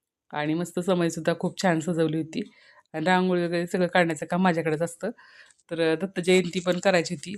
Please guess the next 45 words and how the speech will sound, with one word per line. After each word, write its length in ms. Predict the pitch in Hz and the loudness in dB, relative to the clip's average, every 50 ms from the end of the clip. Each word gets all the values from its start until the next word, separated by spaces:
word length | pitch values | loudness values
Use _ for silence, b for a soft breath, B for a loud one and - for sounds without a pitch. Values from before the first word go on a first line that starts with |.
| - | -4
पण, 160 | - 170 170 165 | -4 -2 0 2
अ, 140 | 165 165 | 2 2
नारळ 280 | 165 175 170 165 170 165 | 4 4 4 4 4 2
वगैरे 200 | 165 160 160 160 | 2 0 0 -2
काही 160 | 156 170 175 170 | -2 -4 -4 0
फोडला 260 | - 202 190 185 175 165 | 0 0 2 2 0 0
नाही, 220 | 165 156 151 151 | 0 0 0 0
मला 240 | 156 160 156 156 160 | 0 -2 -2 0 0
अजून 260 | 160 160 156 160 156 151 | 0 0 -2 -10 -12 -6
फोडायचा 360 | - 208 196 175 160 156 165 | -2 0 2 2 2 2 0
नाही, 140 | 156 156 156 | -2 -2 -2
त्याच्यामुळे 260 | 156 156 160 156 160 | -2 -4 -6 -4 -4
आम्ही 120 | 156 160 160 | -4 -4 -2
काही 160 | - 165 170 | 0 0 0
नारळ 180 | 170 160 160 156 160 | 2 0 0 -2 -4
फोडला 200 | - 180 170 165 | -6 -4 -4 -4
नव्हता. 320 | 160 170 165 - - 185 233 b b b b b b b b b _ _ _ _ | -4 -4 -6 -8 -10 -12 -12 b b b b b b b b b _ _ _ _
आणि 220 | 156 156 156 160 156 | -6 -4 -4 -2 2
त्यानंतर, 460 | 190 190 185 185 185 170 - 185 175 | 4 4 4 4 0 0 -2 -2 2
अ, 340 | 180 175 175 175 175 180 180 175 - | 2 2 4 4 4 2 2 0 0
परीला 260 | 190 185 175 170 170 | 0 0 0 -2 -2
सा-, 160 | - - 175 | 0 -2 0
परीसाठी 440 | - - 196 202 196 202 185 - 170 - | 2 2 2 2 2 0 -2 -2 -2 -6
खिचडी 280 | 220 208 - 175 180 | -2 0 2 2 2
बनवत 220 | 175 175 175 185 185 | 2 2 0 0 -2
होती 180 | 190 - 160 | -2 -2 -4
मी, 100 | 165 220 240 b b b b b b _ _ _ - | -4 -4 -6 b b b b b b _ _ _ -14
तर 40 | 160 156 | -4 -2
तिलाही 360 | 190 180 180 175 175 185 185 | 2 4 4 4 4 2 4
डब्याला 320 | 170 190 185 170 170 165 165 | 4 4 4 6 4 4 4
द्यायची 280 | 170 175 - - 175 | 2 0 0 -2 -6
होती, 140 | 165 156 156 | -6 -6 -8
तीही 260 | - 190 185 180 185 | -4 -2 0 2 2
उपवास 320 | 190 190 190 170 165 160 - | 2 2 2 2 0 0 2
करते 280 | - 170 139 - 160 | 0 0 2 0 -4
परी 200 | 156 170 160 160 | -2 0 0 0
पण. 200 | 160 _ 180 - - | -2 _ -10 -4 0
आणि 220 | 175 165 165 175 170 - | 0 2 2 0 0 2
ते 100 | 208 202 | 0 2
मी 200 | 196 208 220 220 | 4 4 4 4
जशी 240 | 220 247 240 226 214 | 4 4 4 4 4
लहानपणापासून 640 | 226 214 202 202 190 180 180 180 196 180 196 170 | 4 4 4 2 2 2 2 0 -2 -6 -6 -2
करायचे 320 | 156 196 185 175 165 165 160 | 2 4 4 4 4 2 -4
ना 60 | 160 | -6
उपवास 340 | 160 151 165 175 180 - | -6 -2 -4 -4 -4 -4